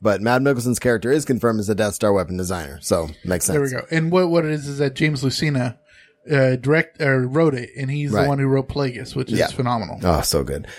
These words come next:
Speaker 1: Um, you wanna do, let's do this one before we do this
Speaker 2: Yeah,
Speaker 1: one.
Speaker 2: absolutely.
Speaker 1: So,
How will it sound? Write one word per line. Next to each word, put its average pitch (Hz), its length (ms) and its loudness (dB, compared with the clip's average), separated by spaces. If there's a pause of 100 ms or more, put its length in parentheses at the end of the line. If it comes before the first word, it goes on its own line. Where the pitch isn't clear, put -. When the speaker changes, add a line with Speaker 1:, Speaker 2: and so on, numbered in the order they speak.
(180)
Speaker 1:
Um, 120 480 2
you 120 160 2
wanna 113 260 4
do, 110 80 -4
let's 139 140 2
do 160 120 2
this 127 220 4
one 123 100 4
before 107 240 2
we 101 80 6
do 98 100 0
this 95 180 0
Speaker 2:
Yeah, 170 100 4
Speaker 1:
one. 139 60 0
Speaker 2:
absolutely. 131 440 -6
Speaker 1:
So, 135 260 2